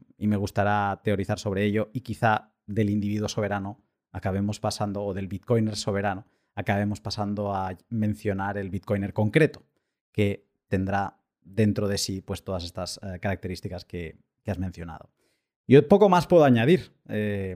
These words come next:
obviamente estoy esperando como un loco a que salga Micrópolis a podérmelo acabar, pero sin duda yo creo que este libro es una vacuna contra la ceguera que nos inocula el Estado.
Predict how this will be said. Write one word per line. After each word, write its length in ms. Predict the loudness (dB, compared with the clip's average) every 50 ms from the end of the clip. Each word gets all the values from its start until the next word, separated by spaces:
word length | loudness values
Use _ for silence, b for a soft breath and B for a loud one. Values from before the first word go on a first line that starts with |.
| -10 -8 -6
obviamente 640 | -2 2 2 4 4 4 4 4 4 4 4 4
estoy 280 | 2 2 0 -2 0 0
esperando 480 | -2 -2 0 0 2 4 4 2 2
como 140 | 2 0 0
un 160 | 2 4 4
loco 360 | 6 6 4 4 2 0 0 0
a 160 | -4 -4 -4 -4
que 280 | -4 -4 -4 -4 -6
salga 540 | -4 -4 -4 -2 -2 -2 -2 -2 -2 -2 -2
Micrópolis 580 | -2 -2 0 0 -2 0 0 0 0 0 0 -2
a 120 | -4 -4
podérmelo 400 | -4 -6 -4 -4 -4 -2 -2 -2
acabar, 440 | -2 0 0 0 0 -2 -4 _ _ _ _ _ _ _ _ _ _ _ _ _ _ _ _ _ _ _ _ -2
pero 180 | 0 2 2 2
sin 200 | 2 0 0 2
duda 220 | 2 2 2 2
yo 100 | 2 2
creo 160 | 0 -2 -4
que 80 | -4 -6
este 160 | -4 -2 -2
libro 280 | 0 0 0 0 0 0
es 180 | -2 -2 -4
una 120 | -2 0 0
vacuna 380 | 0 0 0 -2 -2 -2 0
contra 240 | -2 -4 -4 -2 -4
la 80 | -4 -4
ceguera 460 | -2 -4 -2 -2 -2 -2 -2 -4 -4
que 140 | -8 -8 -6
nos 180 | -6 -6 -6
inocula 560 | -6 -6 -6 -4 -4 -2 0 0 -2 -2 -4
el 180 | -6 -8 -8 -8
Estado. 400 | -8 -2 0 0 0 0 -4